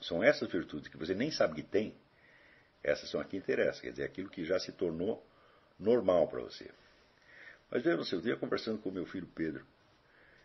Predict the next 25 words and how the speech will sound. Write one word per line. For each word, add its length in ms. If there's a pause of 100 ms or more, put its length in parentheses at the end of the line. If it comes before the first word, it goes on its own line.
(340)
ele 140
me 120
disse 240
o 60
seguinte, 420 (180)
depois 400
de, 200
foi 120
depois 440
de 80
mudar 320
para 100
os 100
Estados 280
Unidos 300
que 60
eu 60
fiquei 160
sabendo 380
o 20
que 120
que 120
é 40
um 120
amigo. 340